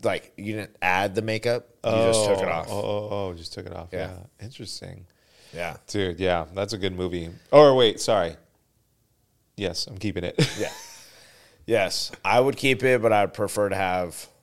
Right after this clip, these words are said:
Speaker 1: Rocky four or Rocky three. But
Speaker 2: Yeah.
Speaker 1: I would keep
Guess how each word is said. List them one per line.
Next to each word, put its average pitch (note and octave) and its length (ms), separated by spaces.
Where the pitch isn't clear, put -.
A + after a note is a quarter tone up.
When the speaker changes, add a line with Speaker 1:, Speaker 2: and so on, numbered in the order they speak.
Speaker 1:
Rocky F#2+ 340
four E2+ 460
or C#3+ 220
Rocky G2+ 340
three. E2+ 400
But E2+ 140
Speaker 2:
Yeah. F#2+ 360
Speaker 1:
I F2+ 120
would E2+ 180
keep D#2+ 360